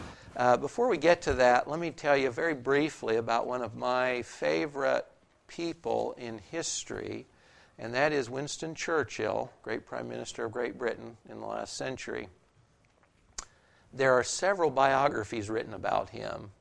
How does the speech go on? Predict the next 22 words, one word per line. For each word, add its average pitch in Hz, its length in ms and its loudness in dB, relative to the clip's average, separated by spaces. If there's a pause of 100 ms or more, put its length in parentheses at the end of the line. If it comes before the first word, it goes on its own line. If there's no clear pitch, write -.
(120)
and 113 380 -8
probably 156 520 -2
any 131 200 -2
of 117 100 0
them 110 160 -6
would 110 160 -6
be 110 140 -4
worth 120 280 -4
reading 117 380 -4
just 131 300 -4
because 101 680 -6 (760)
of 110 480 4
the 110 80 -2
remarkable 120 760 2
life 107 460 2
this 113 240 -6
guy 95 480 -2 (100)
led, 101 600 0
and 120 160 -8
really 180 200 2
the 120 120 2
ver-, 139 260 2